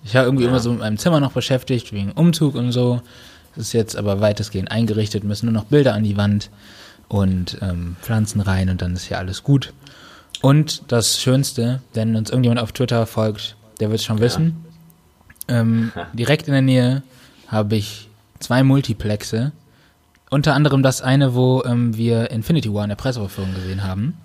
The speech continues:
Speaker 2: Mhm, der berühmt-, das berühmte Aus-, der berühmte
Speaker 1: Der
Speaker 2: Ausflug.
Speaker 1: berühmte, die berühmte, teuerste Pressevorführung der Welt.
Speaker 2: Ja.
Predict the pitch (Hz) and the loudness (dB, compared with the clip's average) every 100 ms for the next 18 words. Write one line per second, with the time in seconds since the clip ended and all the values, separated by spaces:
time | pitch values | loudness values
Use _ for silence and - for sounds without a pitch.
0 | - 127 107 131 127 101 101 104 110 110 | -6 -2 2 2 2 2 2 2 0 -2
1 | - 104 104 101 107 - 107 101 110 113 | -2 0 4 4 4 0 0 0 2 2
2 | 110 120 143 156 143 139 123 117 117 143 | 4 2 4 2 2 2 2 -2 0 -2
3 | 143 - 139 139 - - 123 123 117 110 | -2 -2 0 0 -2 -4 -2 0 0 2
4 | 117 113 104 101 95 98 - - - - | 2 4 2 0 0 -4 -8 -14 -20 -8
5 | 92 | -4